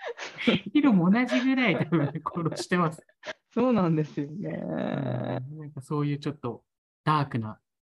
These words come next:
Speaker 1: うん。
Speaker 2: 視点で描いたドラマ、
Speaker 1: そうですね。
Speaker 2: 面白いですね。
Speaker 1: 確かに、なんか、なかなか面白い着眼点ですね。
Speaker 2: はい。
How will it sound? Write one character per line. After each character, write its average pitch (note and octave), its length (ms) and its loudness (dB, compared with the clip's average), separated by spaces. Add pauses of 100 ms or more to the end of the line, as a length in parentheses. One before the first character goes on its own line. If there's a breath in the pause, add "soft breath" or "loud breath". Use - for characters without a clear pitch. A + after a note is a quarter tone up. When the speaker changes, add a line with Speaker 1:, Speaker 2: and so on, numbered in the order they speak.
(220)
Speaker 1:
う D#3+ 40 -20 (300)
ん。 A#2 60 -12 (220)
Speaker 2:
視 - 160 -14
点 A#2+ 240 0
で A2+ 280 -8 (320)
描 C3+ 240 2
い E3 40 0
た A2+ 260 -4
ド C3+ 80 -6
ラ C#3 100 -2
マ、 - 0 -
Speaker 1:
そ - 20 -
う - 0 -
で - 0 -
す - 60 -6
ね。 A#2 60 -8 (140)
Speaker 2:
面 B2 100 -4
白 B2+ 240 -6
い A#2 40 -6
で G#2+ 80 -12
す - 120 -20
ね。 A#2 80 -14 (160)
Speaker 1:
確 - 300 -10
か D3 160 -6
に、 C#3 340 -4
な D#3 80 -4
ん C#3+ 100 -4
か、 - 240 -12
な D#3 140 -4
か F#3 140 -4
な F3 140 2
か F3+ 100 0
面 F3 160 2
白 F3+ 180 0
い D#3 80 0
着 D3+ 260 -6
眼 D3 220 -2
点 - 320 -8
で - 80 -10
す - 180 -12
ね。 - 160 -6 (320)
Speaker 2:
は C3+ 300 -4
い。 B2 100 -10